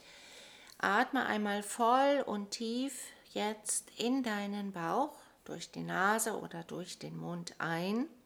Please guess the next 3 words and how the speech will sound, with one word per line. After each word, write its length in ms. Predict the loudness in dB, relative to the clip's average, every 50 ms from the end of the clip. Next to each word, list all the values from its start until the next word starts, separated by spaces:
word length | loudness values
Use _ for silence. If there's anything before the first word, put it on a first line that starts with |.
| _ _ -20 -20 -20 -20 -20 -20 -20 -20 -20 -20 -20 -20 -20 -20 -20 -20 -20 -20 -20 -20 -20 -20 -20 -20 _ _
und 460 | -4 -2 -2 -2 -2 -4 -8 -10 -12 -16 -20 _ _ _ _ _ _ _
du 420 | -10 -8 -6 -6 -6 -6 -8 -10 -12 -18 -20 _ _ _
entspannst 1200 | -8 -8 -6 -4 -6 -6 -4 0 2 4 4 4 2 2 0 -2 -4 -6 -6 -8 -10 -10 -14 -16